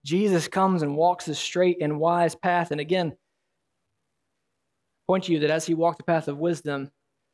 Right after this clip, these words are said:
it led to the cross. Verses eighteen and nineteen, it says, "The path of the righteous is like the light of dawn, shining brighter and brighter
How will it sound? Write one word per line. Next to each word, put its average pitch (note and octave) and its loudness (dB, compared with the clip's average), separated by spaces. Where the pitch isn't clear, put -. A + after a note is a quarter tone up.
it C3+ -6
led D#3+ 0
to - -14
the B2+ -16
cross. - -6
Verses E3+ 2
eighteen F3+ 2
and D#3+ 2
nineteen, D#3 0
it C#3+ -4
says, D3+ -2
"The D#3 -10
path G3 -2
of D#3 0
the D#3+ 4
righteous D#3 0
is D#3 2
like D#3+ 2
the D3+ 2
light D3 4
of C#3 -6
dawn, C3+ -4
shining D3+ -2
brighter E3+ 2
and C#3+ -2
brighter C#3+ -4